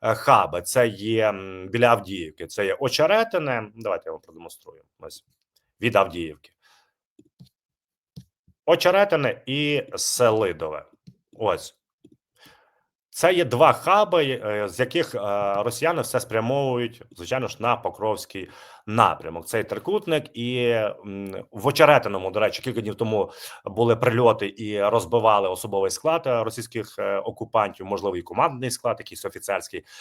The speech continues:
А цього разу сьомий корпус продемонстрував саме удари від Селидового. Давайте я вам наближу і поясню, що мається на увазі. Далі покажу кадри. В Селидово, від Селидова, переходимо на супутникові, е, знімки,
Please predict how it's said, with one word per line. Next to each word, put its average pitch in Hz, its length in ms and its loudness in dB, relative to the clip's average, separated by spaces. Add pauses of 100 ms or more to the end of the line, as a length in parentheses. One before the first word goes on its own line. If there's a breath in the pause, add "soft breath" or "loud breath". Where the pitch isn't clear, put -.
(140 loud breath)
А - 120 2
цього 175 180 4
разу 180 220 4
сьомий 160 300 0
корпус 156 460 0
продемонстрував 127 800 0
саме 120 520 0 (560 soft breath)
удари 131 760 2
від 117 300 -6
Селидового. 80 640 -2
Давайте 165 340 2
я 156 40 6
вам 151 80 0
наближу 147 400 -2
і 139 40 -2
поясню, 127 420 -4
що - 240 -6
мається 120 260 -2
на 131 60 -2
увазі. 160 180 -2
Далі 131 200 0
покажу 107 420 -6
кадри. - 400 -4 (340 soft breath)
В - 60 -14
Селидово, 151 640 4
від 170 140 -4
Селидова, 110 440 0
переходимо 110 380 -2
на 120 60 0
супутникові, 87 800 -10
е, 85 360 -10
знімки, 92 520 -10